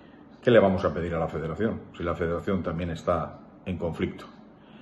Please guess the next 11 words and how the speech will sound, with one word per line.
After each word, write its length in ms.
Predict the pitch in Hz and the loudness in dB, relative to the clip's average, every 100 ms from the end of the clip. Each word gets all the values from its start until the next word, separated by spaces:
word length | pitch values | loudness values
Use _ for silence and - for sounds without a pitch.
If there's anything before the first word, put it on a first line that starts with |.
| - | -18
Si 160 | - 104 | -2 4
la 120 | 95 | 8
Liga 220 | 120 113 | 8 8
y 60 | 110 | 8
el 120 | 101 | 6
señor 340 | 98 107 101 | 2 4 4
Tebas 300 | 113 110 92 | 6 6 4
pasan 360 | - 110 - 101 | 4 4 6 2
absolutamente 760 | 90 - 87 95 90 98 95 90 | 0 0 -2 0 0 0 2 2
de 120 | 80 | 2
todo. 340 | 107 104 - | 0 0 -2